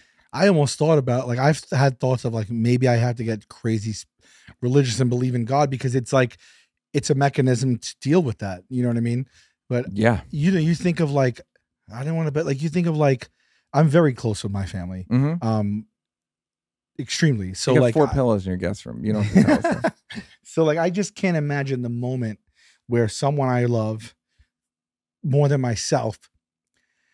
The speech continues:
Speaker 1: knows that they're parting, and we both maybe know if, if that moment, 'cause that moment happens sometimes there, and you, and, and what they must be feeling like in that moment, and that I can't do anything about it.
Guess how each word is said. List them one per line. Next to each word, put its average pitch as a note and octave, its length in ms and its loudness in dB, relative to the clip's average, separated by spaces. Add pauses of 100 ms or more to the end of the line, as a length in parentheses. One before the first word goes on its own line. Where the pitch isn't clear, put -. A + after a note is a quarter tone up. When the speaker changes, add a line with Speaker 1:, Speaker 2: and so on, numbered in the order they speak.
(420)
Speaker 1:
knows D3+ 420 4
that C#3+ 120 0
they're C3+ 160 4
parting, B2 640 0 (240)
and B2 320 0
we C3+ 80 0
both C3+ 380 2
maybe B2 280 -2
know G#2 260 -2
if, G#2 200 -8
if A#2 140 -8
that A#2+ 160 0
moment, A#2 160 -2
'cause B2 100 -2
that C3+ 120 6
moment C#3 240 2
happens A2+ 280 -2
sometimes A2 560 -6
there, A2+ 320 -4
and A2 240 -6
you, A2 100 -8 (460)
and, C3 260 -2 (100)
and C3 360 -4
what D3 220 2
they C#3+ 160 2
must C3 440 -4
be B2+ 100 -4
feeling A2+ 420 -6
like G2+ 240 -10
in G#2+ 80 -6
that G#2 160 -6
moment, F#2 400 -10 (500)
and B2+ 160 -4
that B2+ 100 -4
I A#2 100 -6
can't B2 260 -10
do B2+ 100 -6
anything A#2 220 -6
about A#2 280 -4
it. F2 140 -12